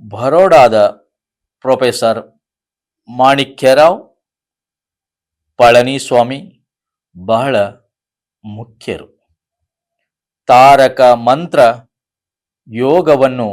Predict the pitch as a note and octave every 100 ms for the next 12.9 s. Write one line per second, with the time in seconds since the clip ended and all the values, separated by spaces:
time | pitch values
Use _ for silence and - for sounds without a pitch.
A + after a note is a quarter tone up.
0 | G2+ _ _ _ _ _ _ _ D3+ D3
1 | F#3 D#3+ D#3 F3+ E3+ - B2+ A2 D3 D3+
2 | A2+ E3+ _ _ _ _ _ _ - -
3 | B2 A#2+ A#2+ A2+ G#2 - _ _ _ _
4 | F#2 G2+ _ G2+ A#2 D3 A#2 A2 G2+ F2
5 | F2+ _ _ _ _ _ _ _ _ _
6 | A#2+ C3 C#3 D#3+ D3+ C#3+ C3 B2 A#2+ A2+
7 | A#2+ D3+ - - D3 C#3+ B2+ B2 A#2 B2+
8 | E3 E3 C#3 D#3+ - _ _ _ _ _
9 | _ _ _ _ C3+ B2+ B2 G#2+ G2+ _
10 | _ _ _ - B2+ D#3+ - A2+ _ D#2
11 | - _ _ _ _ _ _ _ _ _
12 | _ _ - A#2+ B2 C3+ D3 E3 E3+